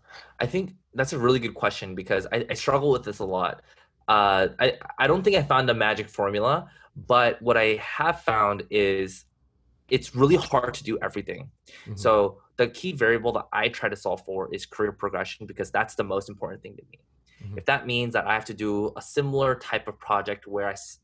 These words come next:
Speaker 1: I flex a similar type of muscles, so be it, as long as super high priority, super high impact,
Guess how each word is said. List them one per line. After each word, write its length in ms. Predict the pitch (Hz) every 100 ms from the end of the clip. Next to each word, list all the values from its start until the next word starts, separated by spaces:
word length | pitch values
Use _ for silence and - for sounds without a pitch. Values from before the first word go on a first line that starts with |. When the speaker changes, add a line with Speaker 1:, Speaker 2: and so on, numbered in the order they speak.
| -
Speaker 1:
I 40 |
flex 380 | - - 123 120
a 40 | 107
similar 360 | - 110 104
type 260 | 104 - -
of 80 | -
muscles, 540 | 117 - 170 185 - _ _ _ _
so 180 | - 110
be 220 | 98 104
it, 200 | 120 - _ -
as 160 | 120 110
long 180 | 113 127
as 140 | -
super 260 | - 147 147
high 200 | 135 120
priority, 580 | - 110 107 107 104 _ _ -
super 260 | - 147
high 240 | - 131 113
impact, 560 | - 95 - 101 101 -